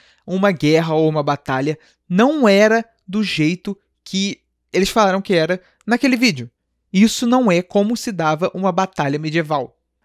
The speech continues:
"Ah, mas Mateus, como é que se dava uma batalha medieval então?" Não sei. Ah. Primeiro nós precisamos entender que batalhas se dão através de unidades. Ou seja, você tem várias pessoas numa unidade e todas elas devem funcionar como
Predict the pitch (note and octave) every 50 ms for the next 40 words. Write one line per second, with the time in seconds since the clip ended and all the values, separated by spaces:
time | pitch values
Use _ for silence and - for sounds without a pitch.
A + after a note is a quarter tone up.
0 | _ - C4+ D4+ D#4+ D#4+ D4+ A#3+ A#3 A#3 C4 C#4+ C#4+ - C4 C#4+ D4 C4 - -
1 | A3 C#4+ D#4 - - - - B3 A3 B3 C4+ C#4 A#3+ A#3 B3+ B3 A#3+ A#3 A3+ -
2 | G#3 A#3 C4 B3+ A#3 A#3 A3 G#3 B3 A#3+ G#3+ D#3 E3+ G3 A#3 B3 A3+ G3 - F3+
3 | G3 A3 B3 B3 G#3+ G3+ G3 F#3+ E3+ G#3+ G#3+ A3 A#3 B3 B3+ A3+ G3 - _ _
4 | _ _ _ _ _ _ - A#3+ C#4 B3+ B3+ C4+ C#4 C4+ C4+ C4 - B3+ B3 G3+
5 | A3 A3+ A#3 A3 A3 G#3 - G#3+ F#3 G3 G3+ - F#3+ F3+ F#3 F#3 - E3+ F3+ F#3
6 | F#3 - - E3+ F3 F3+ F#3 F3+ F3+ D#3+ F3 F3+ F3 F#3 G3 - - - A3 B3+
7 | B3 A#3+ G3 D3+ D#3+ D3 C3 B2 A#2+ - - - - - _ _ _ _ _ _
8 | _ _ _ - F3+ A3 G#3+ - - - G3+ E3 D3 B2+ C3 B2+ - _ _ _
9 | _ _ - D#3 E3+ - - F3 - F#3+ F#3+ F#3 D#3 C3 - D3+ F3 G3 B3 D4
10 | D4+ B3+ - - C4 - - - F3 D#3+ E3 G3 G#3+ A#3 - - - _ _ -
11 | F3 F#3+ G#3+ G#3+ A3+ A3 A3 A3+ G3+ E3 D#3+ E3+ F3 F3 E3 F#3 F3+ _ - _
12 | _ - G#3 G#3 - - A3 A3+ A#3+ B3+ A#3 F#3 F#3+ F#3+ G3 G3 F#3 F#3 F#3+ F#3+
13 | G3 - G3+ G3 - G#3 F#3+ F3 F3 F#3+ - - G#3 G#3 G3+ G#3 -